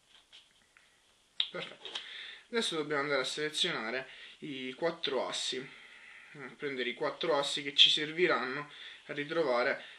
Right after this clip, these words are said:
la carta scelta. Ok? Abbiamo ad esempio l'asso di fiori, l'asso di picche, i due assi neri,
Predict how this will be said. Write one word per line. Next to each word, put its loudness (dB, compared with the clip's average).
la 0
carta 0
scelta. 0
Ok? -4
Abbiamo 4
ad 2
esempio 0
l'asso 0
di -8
fiori, -2
l'asso -2
di -10
picche, -8
i -16
due -8
assi -4
neri, -8